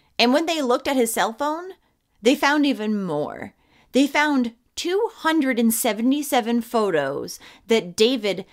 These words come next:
had taken after he murdered his mother, or during.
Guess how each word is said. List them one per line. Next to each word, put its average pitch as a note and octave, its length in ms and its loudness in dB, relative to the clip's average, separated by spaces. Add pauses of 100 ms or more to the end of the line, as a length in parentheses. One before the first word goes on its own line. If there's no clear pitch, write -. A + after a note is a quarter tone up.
had F#3 220 -8
taken G#3+ 600 -6 (200)
after C4 360 -2
he A#3+ 160 -4
murdered G3 400 -2
his F3+ 200 -8
mother, D3 480 -4 (460)
or G#3+ 200 6
during. E3 680 -4